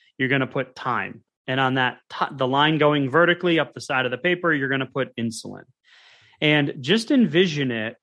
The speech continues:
if you took a marker and you drew this wavy line. So every time you ate, the line would go up and then it would slowly start to come down. And then you'd have a snack and it would go up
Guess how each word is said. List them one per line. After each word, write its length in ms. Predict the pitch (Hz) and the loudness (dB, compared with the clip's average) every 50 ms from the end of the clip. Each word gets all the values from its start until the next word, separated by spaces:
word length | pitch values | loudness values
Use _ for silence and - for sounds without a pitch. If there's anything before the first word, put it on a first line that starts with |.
| _ _ _ _ _ | _ _ _ _ _
if 180 | 147 127 - - | -6 -6 -4 -4
you 80 | 139 123 | -6 -4
took 220 | - - 170 170 | -2 -2 0 2
a 60 | 208 185 | 2 2
marker 420 | 156 131 123 120 - - 123 127 | 2 2 0 -2 -2 -2 -2 -2
and 180 | 131 - 127 131 | -2 -2 -2 -2
you 100 | 131 131 | -2 -2
drew 300 | 127 120 127 151 156 156 | -4 -4 0 2 2 2
this 220 | 151 147 139 - - | 2 2 -2 -2 -4
wavy 540 | 120 113 123 139 151 160 170 165 180 175 160 | -4 -2 -2 0 0 0 0 0 0 -2 0
line. 420 | 156 165 160 143 123 120 117 113 | 0 0 0 0 0 0 -2 -4
So 140 | 113 - 123 | -6 -6 -4
every 320 | 120 123 135 139 165 175 170 | -2 -2 -2 0 0 -2 0
time 340 | 175 185 170 170 170 170 | -2 -2 0 0 0 0
you 180 | 170 170 175 - - | 0 -2 -2 -2 0
ate, 340 | 180 180 151 127 131 - _ | 0 0 0 0 -2 -4 _
the 80 | 135 127 | -6 -4
line 280 | 127 127 127 131 127 | -2 -2 -2 0 -2
would 120 | 123 117 117 | -4 -2 -2
go 120 | 127 135 | 2 2
up 240 | 196 262 269 - _ _ _ _ _ _ _ _ _ _ _ | 2 2 2 -2 _ _ _ _ _ _ _ _ _ _ _
and 120 | - 151 156 | -6 -4 -2
then 100 | 156 156 | 0 0
it 60 | 156 | 0
would 160 | 147 147 131 | -2 -4 -8
slowly 400 | - - 151 147 143 143 143 139 | -8 -6 -4 -2 -2 0 -2 -4
start 260 | - - 135 123 117 | -4 -6 -8 -8 -8
to 60 | - | -12
come 240 | _ - 117 113 110 | _ -10 -8 -8 -6
down. 480 | 110 107 104 104 101 101 101 101 107 - _ _ | -8 -8 -8 -10 -12 -14 -16 -18 -20 -20 _ _
And 160 | 123 117 120 | -10 -8 -6
then 280 | 123 120 120 123 120 120 | -4 -2 -2 -2 -2 -2
you'd 140 | 120 120 113 | -2 -2 -2
have 160 | 127 127 120 | -2 -2 -2
a 60 | 123 | -2
snack 400 | - - - 175 165 165 147 - | -4 0 2 4 4 4 2 -2
and 80 | 143 139 | -6 -6
it 40 | 127 | -6
would 120 | 131 123 | -6 -2
go 120 | 143 165 | 2 4
up 220 | 220 254 247 247 | 4 4 4 0